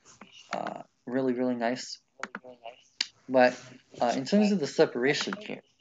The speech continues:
hmm, sorry, in terms of the separation here,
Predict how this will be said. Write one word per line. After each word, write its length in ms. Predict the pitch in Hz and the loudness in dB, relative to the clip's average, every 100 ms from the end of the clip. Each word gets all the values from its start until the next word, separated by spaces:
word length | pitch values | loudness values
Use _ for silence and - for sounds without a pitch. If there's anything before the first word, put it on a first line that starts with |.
| - - - - | -20 -20 -20 -10
hmm, 140 | 170 110 - _ _ _ - - - - - | -8 -8 -10 _ _ _ -20 -18 -14 -14 -6
sorry, 320 | - 117 90 - - - - - | 0 2 2 -4 -20 -20 -18 -10
in 120 | 135 | -2
terms 240 | 165 196 | 2 0
of 60 | - | 0
the 60 | 139 | -2
separation 580 | - 131 131 139 131 107 | 0 2 2 0 -2 -6
here, 240 | 98 92 | -6 -8